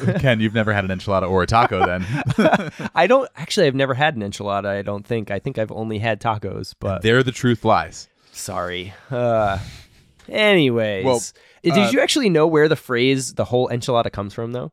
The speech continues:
Speaker 1: Enlighten us, please. I
Speaker 2: So
Speaker 1: don't.
Speaker 2: back in the, the Nixon administration, when the whole Watergate scandal was going down with the Nixon tapes, are you familiar with those?
Speaker 1: I've heard about 'em.
Speaker 2: So I guess there was this guy that was high up in the Nixon administration that was, like, a super foodie,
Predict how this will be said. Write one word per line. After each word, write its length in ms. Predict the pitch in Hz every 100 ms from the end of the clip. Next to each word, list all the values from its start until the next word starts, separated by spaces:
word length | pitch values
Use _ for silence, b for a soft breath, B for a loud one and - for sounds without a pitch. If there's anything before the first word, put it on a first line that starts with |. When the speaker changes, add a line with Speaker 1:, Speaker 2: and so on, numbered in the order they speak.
| _ -
Speaker 1:
Enlighten 340 | 123 117 135 98
us, 220 | 90 -
please. 220 | 123 98
I 60 | 110
Speaker 2:
So 80 | 143
Speaker 1:
don't. 340 | 135 127 _
Speaker 2:
back 260 | 151 131 -
in 140 | 151
the, 240 | 143 135 123
the 120 | 127
Nixon 360 | 113 123 - 151
administration, 680 | 147 151 147 - 151 147 151
when 80 | 127
the 60 | 117
whole 160 | 120
Watergate 500 | 104 104 113 131 139
scandal 300 | - 143 135
was 120 | 143 -
going 200 | 156 151
down 280 | 151 156 151
with 180 | - -
the 180 | 117 107
Nixon 400 | 120 - 127 101
tapes, 420 | 110 131 - -
are 140 | 107
you 100 | 104
familiar 300 | 107 107 107
with 120 | 104
those? 280 | 110 110 117 _ _
Speaker 1:
I've 140 | 120 117
heard 140 | 135
about 160 | 104 98
'em. 140 | 135 - b b b
Speaker 2:
So 380 | - - 139 127 -
I 80 | 127
guess 200 | 143 -
there 100 | 156
was 140 | 139
this 180 | 131 -
guy 320 | 117 113 120
that 120 | 113
was 140 | 113 104
high 300 | - 113 110
up 160 | 110
in 180 | - 113
the 140 | 107 107
Nixon 320 | 120 - 123
administration 760 | 123 131 127 - 131 127 143
that 120 | 135 113
was, 120 | 110
like, 140 | 113
a 60 | -
super 320 | - 143 117
foodie, 480 | - 127 135 185